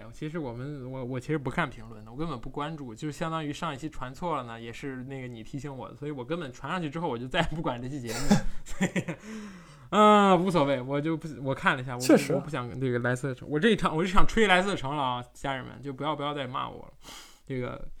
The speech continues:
Speaker 1: 结束，都一个月之前的比赛了，还有人在说，不就赢了一场莱斯特城吗？那个，嗯，莱斯特城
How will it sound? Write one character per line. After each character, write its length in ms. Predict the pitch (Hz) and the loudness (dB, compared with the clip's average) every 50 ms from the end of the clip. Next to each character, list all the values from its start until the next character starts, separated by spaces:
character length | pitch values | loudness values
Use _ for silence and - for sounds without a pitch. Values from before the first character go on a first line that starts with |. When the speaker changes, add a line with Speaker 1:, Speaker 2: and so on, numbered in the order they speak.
| - - - | -12 -8 -4
Speaker 1:
结 120 | - 143 | -2 -2
束， 200 | 151 - 170 131 | -2 -2 -4 -4
都 100 | 143 190 | -4 -4
一 260 | 214 202 185 165 208 247 | -4 -2 -2 0 2 4
个 60 | 302 | 4
月 160 | 302 269 - | 6 4 4
之 100 | 196 277 | 4 0
前 220 | - 196 208 214 | 0 2 2 2
的 80 | 254 277 | 2 2
比 160 | 220 220 190 | 0 0 0
赛 220 | 160 208 208 202 190 | 2 2 2 4 4
了， 200 | 185 170 160 156 | 4 4 4 4
还 80 | 180 202 | 4 2
有 60 | 202 | 2
人 140 | 190 190 202 | 0 -2 -2
在 180 | 196 196 190 | 0 0 -2
说， 460 | 175 - - 185 190 190 190 185 180 - - - - - - - 165 | -2 -2 0 2 2 4 2 2 0 -4 -10 -18 -20 -20 -20 -18 -8
不 80 | - 208 | -4 -2
就 60 | 233 | -2
赢 180 | 233 202 190 196 | 0 0 0 0
了 80 | 214 | 0
一 60 | 220 196 | 2 2
场 160 | 196 185 180 | 4 4 4
莱 120 | 180 190 | 4 2
斯 60 | 190 | 2
特 120 | 190 208 190 | 0 0 0
城 200 | 160 170 160 160 | 0 -2 -2 -2
吗？ 420 | 170 175 170 170 156 139 127 - - 82 | 0 0 0 0 0 -2 -4 -8 -10 -14
那 140 | 113 110 98 | -14 -14 -14
个， 160 | - 67 - - - _ _ _ - | -14 -14 -16 -20 -20 _ _ _ -14
嗯， 160 | 143 135 123 - - - - - | -14 -12 -12 -14 -16 -18 -14 -10
莱 160 | 147 147 160 | -8 -8 -6
斯 100 | 156 160 | -6 -8
特 60 | 139 | -8
城 240 | 135 131 127 135 135 | -10 -10 -12 -12 -14